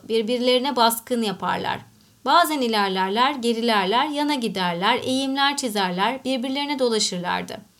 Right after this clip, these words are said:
İri canavarların gökyüzünden dökülüp dört bir yana bölük, tabur ve ta-, ordu halinde yayıldığı görülür. Bazen Oikoyu,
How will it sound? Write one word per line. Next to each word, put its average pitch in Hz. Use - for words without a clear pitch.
İri 269
canavarların 247
gökyüzünden 214
dökülüp 208
dört 320
bir 277
yana 214
bölük, 220
tabur 247
ve 226
ta-, -
ordu 220
halinde 214
yayıldığı 185
görülür. 180
Bazen 302
Oikoyu, 269